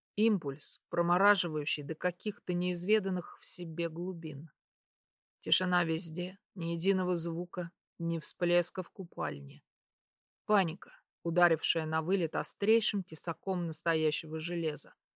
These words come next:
рассекая сердце в груди надвое. Тонкий аромат Снежки и движение на балконе. И облегчение.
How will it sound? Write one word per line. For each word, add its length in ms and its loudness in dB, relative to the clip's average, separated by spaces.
рассекая 680 2
сердце 480 -2
в 80 -6
груди 360 -2
надвое. 640 -4
Тонкий 380 2
аромат 480 0
Снежки 800 -4
и 100 -4
движение 680 0
на 120 -6
балконе. 680 -12
И 120 4
облегчение. 1080 -4